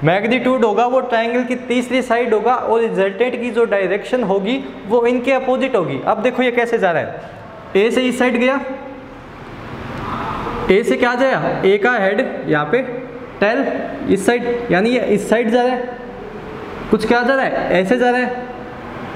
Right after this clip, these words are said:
ऐसे जाके फिर ऊपर जा रहा है। अब इसका अपोजिट कहाँ से आएगा, अगर आप इसे यहाँ से ले आओ, ये इसका क्या होगा, अपोजिट, यानी इसको जा कहाँ से रहा, ऐसे गए,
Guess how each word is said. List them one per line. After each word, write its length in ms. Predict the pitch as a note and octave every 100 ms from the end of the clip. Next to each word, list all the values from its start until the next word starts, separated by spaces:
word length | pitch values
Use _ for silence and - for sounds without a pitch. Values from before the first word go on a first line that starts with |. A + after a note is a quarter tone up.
| -
ऐसे 260 | F#3 A3
जाके 320 | G#3+ A3 A3 A#3+
फिर 200 | G#3 E3+
ऊपर 200 | D#3+ A3+
जा 120 | A#3
रहा 100 | A#3+
है। 180 | B3 - - - - - - - - - - - -
अब 120 | G#3
इसका 220 | A#3+ B3+ B3+
अपोजिट 400 | B3 A#3+ C4+ B3
कहाँ 140 | C4
से 120 | B3+
आएगा, 280 | B3 G#3+ C#3 -
अगर 200 | D#3 F3
आप 260 | G3 G3 G3
इसे 280 | A3+ C4+ C#4+ - - - -
यहाँ 240 | D3 D3 F#3
से 100 | A#3+
ले 140 | A#3+
आओ, 120 | A#3 A#3 - - - - - - - -
ये 80 | G#3+
इसका 200 | A#3+ B3
क्या 140 | A#3+ B3+
होगा, 160 | E3+ C3 -
अपोजिट, 380 | D#3 G#3 G#3+ A#3+ - - -
यानी 200 | F3 G#3 G#3 G3+
इसको 300 | G#3 G3+ C4 C4 C4+ - - - -
जा 220 | C3 D#3+ G#3
कहाँ 180 | A#3+ A#3+
से 120 | B3
रहा, 300 | A#3 - -
ऐसे 220 | F3+ A3+
गए, 220 | A3+ A#3+